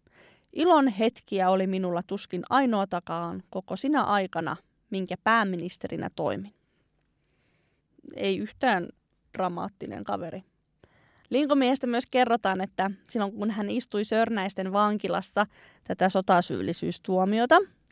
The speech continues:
siellä pelattiin ulkona erilaisia pihapelejä. Kukaan ei halunnut Linkomiehen joukkueeseen, koska Linkomies haukkui oman, omat pelaajansa silloin, kun oltiin häviöllä, tai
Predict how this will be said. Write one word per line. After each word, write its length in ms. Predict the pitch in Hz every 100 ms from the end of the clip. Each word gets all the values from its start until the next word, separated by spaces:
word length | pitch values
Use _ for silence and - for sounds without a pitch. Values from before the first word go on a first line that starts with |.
| _
siellä 300 | - 254 247 - -
pelattiin 480 | 339 370 - 269 247
ulkona 480 | 302 269 196 170 175 -
erilaisia 460 | 220 214 202 208 202
pihapelejä. 760 | 269 254 202 170 165 147 - 185 _ _ _ _ _
Kukaan 360 | - 277 415 339
ei 80 | 294
halunnut 380 | 294 262 262
Linkomiehen 640 | 285 359 330 247 190 202 185
joukkueeseen, 720 | 233 247 - - 175 202 170
koska 340 | 175 185 185 - - - -
Linkomies 720 | 208 254 269 214 196 185 196
haukkui 760 | - 277 233 226 _ - 185 185
oman, 460 | 202 208 175 185 - _ - _
omat 220 | 277 359 -
pelaajansa 640 | 285 294 269 226 220 226
silloin, 480 | 220 220 208 196 180
kun 260 | 170 160 170 _ _
oltiin 360 | 175 175 165 180
häviöllä, 520 | 170 170 160 98 - - -
tai 140 | -